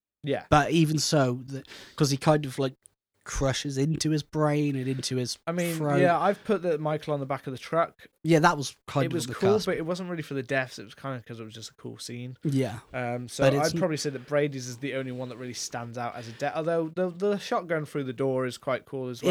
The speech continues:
Speaker 2: It's cool. Uh,
Speaker 1: Um,
Speaker 2: but I think those are probably the only two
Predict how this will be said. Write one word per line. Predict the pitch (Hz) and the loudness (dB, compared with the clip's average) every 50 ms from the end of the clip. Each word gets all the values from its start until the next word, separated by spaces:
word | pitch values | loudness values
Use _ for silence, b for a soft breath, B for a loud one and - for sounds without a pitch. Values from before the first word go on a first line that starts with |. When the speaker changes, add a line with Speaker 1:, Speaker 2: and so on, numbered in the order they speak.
| 135 135 | 4 4
Speaker 2:
It's | 131 | 6
cool. | 131 - 139 127 143 - B B B B B B B _ _ _ - | 6 6 6 6 4 -2 B B B B B B B _ _ _ -6
Uh, | 139 135 135 131 135 | -4 -2 -2 -2 -4
Speaker 1:
Um, | 131 131 131 127 127 _ _ _ _ _ _ - | -6 -8 -10 -14 -16 _ _ _ _ _ _ 4
Speaker 2:
but | 156 151 151 | 6 6 6
I | 120 151 156 | 4 2 2
think | 147 - 160 147 151 | 2 2 -2 -2 2
those | 156 147 147 139 131 143 | 4 6 6 6 4 0
are | |
probably | - - 139 131 131 131 | -2 -2 -4 -2 -2 -2
the | 127 120 127 131 | 0 0 2 4
only | 135 135 131 127 123 120 - - | 4 4 4 2 0 -2 -4 -6
two | - - - - 127 120 113 113 120 117 | -8 -8 -4 -4 -2 -2 -2 -4 -8 -10